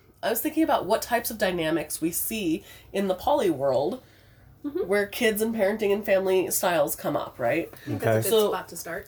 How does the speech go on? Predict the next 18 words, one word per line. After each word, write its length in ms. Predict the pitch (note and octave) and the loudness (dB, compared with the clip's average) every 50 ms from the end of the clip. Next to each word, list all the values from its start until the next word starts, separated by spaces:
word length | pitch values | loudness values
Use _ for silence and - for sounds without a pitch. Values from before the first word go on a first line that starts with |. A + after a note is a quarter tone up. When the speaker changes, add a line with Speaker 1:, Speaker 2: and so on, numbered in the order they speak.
| - - - | -16 -20 -12
Speaker 1:
some 340 | - - - - C#4 D4 D#4 | -8 -4 0 2 4 4 4
of 200 | D#4 D4 B3+ A#3 | 2 2 -2 -4
the, 320 | C4 C4 B3+ B3 B3 A3+ | -6 -4 -2 -2 0 0
I 40 | A#3+ | 0
don't 140 | A#3 A3+ A3+ | 0 2 2
know 60 | B3 | 2
if 100 | B3 B3 | 0 0
you 100 | A#3 A#3 | -2 -2
wanna 460 | A3 G#3+ G#3+ G#3 G3+ G3 G3+ G#3 G#3 - - - - - - F#3 F3 | -2 0 2 2 2 2 2 -2 -4 -8 -16 -20 -20 -20 -18 -14 -4
dive 300 | E3+ G#3 G3+ G3 G3 F#3 | 0 2 4 4 4 4
into 180 | F#3+ F#3+ G3 F3+ - - F#3 | 2 0 0 -2 0 0 0
e-, 80 | F#3 F3 E3+ | 0 0 0
each 100 | E3+ - F#3 | -4 -6 -4
of 40 | |
these. 160 | E3 D#3+ D#3+ C#3+ | -2 -2 -2 -2
There's 160 | D#3 D#3+ - | -4 -8 -6
four 180 | - A#3+ A#3 | -4 -2 -2
different 380 | A#3 - - - G3 F#3 E3+ - | -2 -2 -2 -4 -2 -2 -2 -4